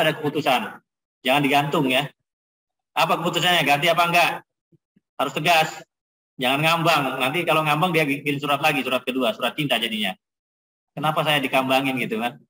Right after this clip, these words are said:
<laughs> Nah, kemudian ya ini. Ini se-, korespondensi ya, korespondensi. Ya, ini contoh satu surat terkait dengan, eh, without prejudice biasanya ya,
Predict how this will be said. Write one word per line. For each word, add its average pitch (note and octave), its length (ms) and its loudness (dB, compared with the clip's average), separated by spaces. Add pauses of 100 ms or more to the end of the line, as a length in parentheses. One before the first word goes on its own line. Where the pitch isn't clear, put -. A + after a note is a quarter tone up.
<laughs> - 320 -4 (960)
Nah, A#2+ 560 0 (1600)
kemudian B2+ 320 -2
ya C3+ 240 0
ini. C3+ 320 -4 (880)
Ini D3 480 0 (320)
se-, B2+ 240 -4
korespondensi B2 720 -2
ya, E3 160 2
korespondensi. A2 720 -6
Ya, G#2 160 0
ini A2+ 160 -10
contoh A2+ 560 -2 (480)
satu A2+ 320 -4
surat A#2+ 480 -2
terkait A#2 400 -4
dengan, A2 480 -2
eh, G2+ 500 -2 (720)
without D3+ 320 -2
prejudice C3+ 560 0
biasanya A2 400 -2
ya, A#2+ 120 2